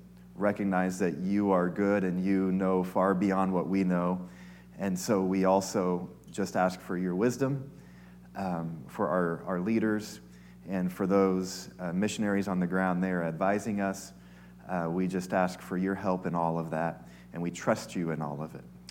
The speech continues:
In Jesus' name we pray. Amen. Well, if you have your Bibles, uh, you can turn to Luke chapter eight. And as we, we've been talking about the fruit of the Spirit, today we're talking about,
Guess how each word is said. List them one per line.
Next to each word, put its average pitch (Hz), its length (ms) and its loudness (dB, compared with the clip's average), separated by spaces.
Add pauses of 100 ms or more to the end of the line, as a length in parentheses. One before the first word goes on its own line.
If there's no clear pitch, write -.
In 82 200 -4
Jesus' 95 380 -2
name 90 160 0
we 101 100 0
pray. - 320 -10 (260)
Amen. 80 320 -6 (2500)
Well, 151 160 12
if 151 100 8
you 156 100 12
have 190 220 8
your 202 100 12
Bibles, 135 760 10
uh, 131 180 10
you 151 120 10
can 156 180 6
turn 151 260 4
to 143 100 8
Luke 156 360 8
chapter 151 560 4
eight. 127 440 4 (380)
And 123 520 8
as 143 240 10
we, 147 560 12
we've 123 220 8
been 135 120 8
talking 151 360 6
about 143 180 8
the 139 80 2
fruit 147 220 10
of 147 60 10
the 147 80 6
Spirit, 131 460 4
today 131 380 6
we're 151 160 8
talking 123 420 4
about, 113 520 8